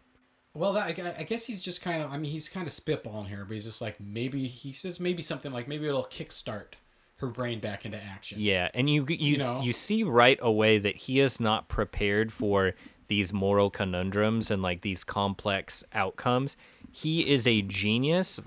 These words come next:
Speaker 2: on a technical level, but he knows nothing of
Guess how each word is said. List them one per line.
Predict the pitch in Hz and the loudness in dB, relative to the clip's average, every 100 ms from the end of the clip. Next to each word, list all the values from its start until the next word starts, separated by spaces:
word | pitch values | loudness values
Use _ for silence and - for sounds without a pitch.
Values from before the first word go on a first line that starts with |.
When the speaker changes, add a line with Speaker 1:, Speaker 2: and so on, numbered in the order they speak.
| - | -8
Speaker 2:
on | 117 107 | -2 0
a | 92 | -2
technical | - 110 - 131 - 135 | 0 -2 -2 -6 0 2
level, | 135 135 147 147 - - - | 4 4 0 0 -14 -18 0
but | 120 | 0
he | - 131 | 2 0
knows | 127 123 123 113 | 4 4 4 0
nothing | 107 107 107 107 104 95 92 92 | 2 4 4 2 -2 -2 -2 -6
of | - 95 90 87 87 | -4 -2 -2 -4 -6